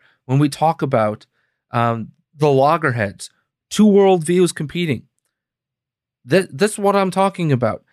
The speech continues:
They don't believe that I have the right to make a choice for myself that's best for me and my family. That's as, just as simple as that. Now, Pat, I, I sent you a, a Substack from Alex Berenson. Sometimes I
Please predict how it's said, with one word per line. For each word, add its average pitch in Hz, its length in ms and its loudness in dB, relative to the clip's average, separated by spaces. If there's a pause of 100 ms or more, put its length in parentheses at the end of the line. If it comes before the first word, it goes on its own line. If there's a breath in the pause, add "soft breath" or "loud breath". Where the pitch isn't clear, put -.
(140)
They 185 220 2
don't 269 240 0
believe 202 480 0
that 165 160 0
I 170 140 0
have 175 200 -4
the 165 120 -6
right 156 240 -4
to - 80 -10
make 156 200 -6
a 135 40 -6
choice 143 340 -6
for 143 140 -2
myself 135 420 -2
that's 120 160 -12
best 131 240 -8
for 127 140 -6
me 127 200 -4
and 120 80 -4
my 113 180 -4
family. 107 440 -10 (2250)
That's 156 220 -2
as, 143 140 -8
just 180 280 -2
as 170 100 -10
simple 151 280 -4
as 117 100 -6
that. 104 200 -14 (800 loud breath)
Now, 160 240 2
Pat, 139 380 -4
I, 156 220 -6
I - 20 0
sent 254 320 -2
you 196 180 4
a, 123 200 4
a - 80 -14
Substack 123 640 -4
from 113 200 -8
Alex 120 340 -2
Berenson. 110 600 -6
Sometimes 214 460 -2
I 143 180 -4